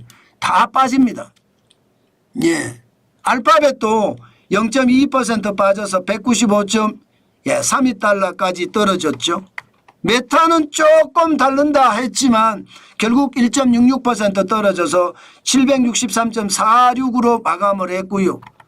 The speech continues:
예, 아마존도 마찬가지입니다. 아마존도. 예, 아마존도 결국은 떨어집니다.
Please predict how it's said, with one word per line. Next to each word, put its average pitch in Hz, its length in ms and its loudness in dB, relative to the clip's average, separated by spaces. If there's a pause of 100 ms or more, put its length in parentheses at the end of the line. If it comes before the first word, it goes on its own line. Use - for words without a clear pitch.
(200)
예, 262 180 -4
아마존도 294 720 2
마찬가지입니다. 240 840 -2
아마존도. 175 580 -4 (640)
예, 139 80 -4
아마존도 208 880 -2 (220)
결국은 254 680 0
떨어집니다. 262 760 0